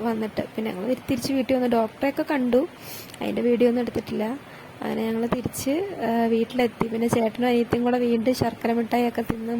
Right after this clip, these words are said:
മുഖത്ത് വെച്ച് തേച്ചിട്ടുള്ള കളികളാണത്. അത് കഴിഞ്ഞ് വൈകുന്നേരം ആയപ്പോൾ കനിമോക്ക് വീണ്ടും പനി കൂടി. കനിമോളെയും കൊണ്ട് ഹോസ്പിറ്റലിൽ വന്നു. രാത്രി, ആ, ചെറ-, ചെറുതായിട്ട് ഒരു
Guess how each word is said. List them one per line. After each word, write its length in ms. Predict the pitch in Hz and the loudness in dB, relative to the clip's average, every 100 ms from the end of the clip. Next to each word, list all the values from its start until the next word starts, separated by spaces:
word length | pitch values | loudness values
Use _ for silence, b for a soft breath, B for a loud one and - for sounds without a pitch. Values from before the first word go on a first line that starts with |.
| 233 | -2
മുഖത്ത് 260 | 220 214 240 | -2 0 0
വെച്ച് 180 | 220 226 | 2 0
തേച്ചിട്ടുള്ള 440 | 226 220 - 220 226 | 0 -2 -4 -2 0
കളികളാണത്. 720 | 220 208 214 220 214 214 196 - B B B B B - 220 | 0 2 2 0 0 -2 -6 -10 B B B B B -6 -2
അത് 100 | 233 | 0
കഴിഞ്ഞ് 300 | 285 262 254 254 247 | 0 2 4 4 4
വൈകുന്നേരം 460 | 240 226 226 226 233 | 4 2 2 2 2
ആയപ്പോൾ 260 | 226 220 226 | 2 2 0
കനിമോക്ക് 460 | 226 220 220 220 - 233 | 0 0 -2 -2 0 2
വീണ്ടും 240 | 220 220 220 | 2 0 0
പനി 180 | 214 214 220 | 0 0 0
കൂടി. 260 | 214 208 220 220 | 0 0 0 0
കനിമോളെയും 480 | 214 214 214 214 214 | 0 0 -2 -2 -2
കൊണ്ട് 180 | 214 214 214 | -2 -2 0
ഹോസ്പിറ്റലിൽ 540 | 214 214 - 208 208 220 | 0 -2 -4 -4 0 0
വന്നു. 200 | 214 214 214 214 | 0 -2 -2 0
രാത്രി, 360 | 214 202 - 226 226 - B B B B - - | 0 -2 -2 -2 -2 -4 B B B B -12 -6
ആ, 20 | 214 214 220 | -4 -2 -2
ചെറ-, 580 | 226 220 214 220 214 214 - | -2 -2 0 -2 -2 -4 -2
ചെറുതായിട്ട് 680 | 226 220 214 220 233 - 262 269 269 269 | 0 0 2 2 0 0 2 4 4 2
ഒരു 80 | 269 | 0